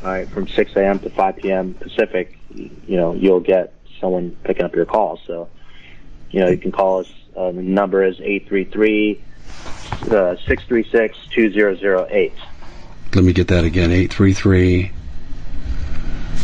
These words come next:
Speaker 2: three
Speaker 1: Six three six.
Speaker 2: Three six three six.
Speaker 1: Two zero zero eight.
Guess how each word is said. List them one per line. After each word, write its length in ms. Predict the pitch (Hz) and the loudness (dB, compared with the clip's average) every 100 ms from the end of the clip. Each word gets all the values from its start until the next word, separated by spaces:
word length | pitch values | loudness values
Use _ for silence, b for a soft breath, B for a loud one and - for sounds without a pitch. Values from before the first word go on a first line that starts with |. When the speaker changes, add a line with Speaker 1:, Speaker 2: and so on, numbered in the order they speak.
| - - | 4 4
Speaker 2:
three 500 | - 95 92 92 92 | 4 6 6 6 4
Speaker 1:
Six 180 | 127 - | 0 0
three 220 | 135 123 | 0 2
six. 260 | - 113 - - - - - | 4 2 0 -10 -10 -10 -8
Speaker 2:
Three 300 | - - 110 - - - | -8 -6 -4 -2 -4 0
six 280 | - 95 - | 2 2 2
three 200 | 95 87 | 4 4
six. 500 | - 87 - - - - - - - - - - - - - - - - | 4 2 2 -2 -2 -4 -4 -4 -4 0 0 0 -2 -2 -2 0 -2 2
Speaker 1:
Two 180 | - 131 | 4 4
zero 240 | 104 117 107 | 4 4 4
zero 280 | 110 98 | 2 2
eight. 200 | 87 85 | 2 -4